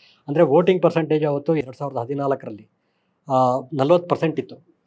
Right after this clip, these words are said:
ಯಾವುದು ಕಾಂಗ್ರೆಸ್ನ ವೋಟಿಂಗ್ ಪರ್ಸೆಂಟೇಜ್. ಸಿದ್ದರಾಮಯ್ಯ ಅವರನ್ನೇ ಅಧಿಕಾರದಲ್ಲಿ ಇದ್ದಂಥ ಸಂದರ್ಭ ಒಂಬತ್ತು ಸೀಟ್ ಇತ್ತು ಅವತ್ತು. ಆ, ಇವತ್ತು ಡಬಲ್ ಡಿಜಿಟ್ ಕ್ರಾಸ್ ಆಗಲೇಬೇಕಾಗತ್ತೆ.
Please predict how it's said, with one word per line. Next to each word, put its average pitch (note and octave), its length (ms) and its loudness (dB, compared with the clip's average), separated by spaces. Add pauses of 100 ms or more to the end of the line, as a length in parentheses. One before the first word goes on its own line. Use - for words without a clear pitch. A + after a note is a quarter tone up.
(120)
ಯಾವುದು C3 380 -4
ಕಾಂಗ್ರೆಸ್ನ C3 500 -4
ವೋಟಿಂಗ್ B2+ 260 -4
ಪರ್ಸೆಂಟೇಜ್. A2+ 360 -10
ಸಿದ್ದರಾಮಯ್ಯ C3 380 2
ಅವರನ್ನೇ A#2+ 260 -4
ಅಧಿಕಾರದಲ್ಲಿ A2+ 480 -6
ಇದ್ದಂಥ A2+ 340 -8
ಸಂದರ್ಭ A2+ 380 -6 (520)
ಒಂಬತ್ತು F3 340 0
ಸೀಟ್ D3 240 -2
ಇತ್ತು B2 180 -6
ಅವತ್ತು. A2 320 -14 (680)
ಆ, D3 180 -2
ಇವತ್ತು F3+ 760 0
ಡಬಲ್ D3 220 4
ಡಿಜಿಟ್ F3+ 240 2
ಕ್ರಾಸ್ D#3 220 0
ಆಗಲೇಬೇಕಾಗತ್ತೆ. C3+ 800 -2